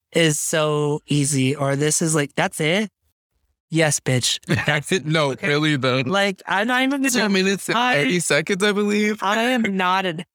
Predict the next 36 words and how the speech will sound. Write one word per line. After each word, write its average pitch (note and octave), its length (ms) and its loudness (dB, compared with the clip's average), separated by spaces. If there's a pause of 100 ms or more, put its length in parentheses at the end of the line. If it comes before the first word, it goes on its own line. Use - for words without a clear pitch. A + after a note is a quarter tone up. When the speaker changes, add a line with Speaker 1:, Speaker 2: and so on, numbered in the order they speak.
Speaker 1:
animator. C3 760 2 (100)
I F3+ 260 0
am E3 380 0
not D3+ 300 2
Speaker 2:
<laughs> - 0 -
Speaker 1:
an D3 240 0 (100)
animator. C3+ 580 2
I G#3 220 2
am D#4 100 0
an C#4+ 120 0
illustrator, D#3+ 840 0 (240)
and F3 240 2
I F#3 80 0
would G3 380 -2 (380)
argue E3+ 400 0
graphic D3+ 600 -2
designer, C#3 560 2
I D3 140 2
guess. D3 240 0
Speaker 2:
Mm-hmm. G2+ 320 2 (160)
I C#3 180 2
Speaker 1:
Some D#3+ 120 -2
Speaker 2:
agree. F3 100 -2
Speaker 1:
days. F3 320 0
Speaker 2:
I G2 80 2
think F#2+ 240 0
you D#2+ 100 2
are. D#2+ 160 0
Speaker 1:
But E3+ 220 2
mainly F#3 340 2
illustrator. C3 600 0 (180)
I B3 180 2
love A3 600 -2 (560)
not G#3+ 400 -2 (200)
making F#3 420 0
sequence D#3 760 0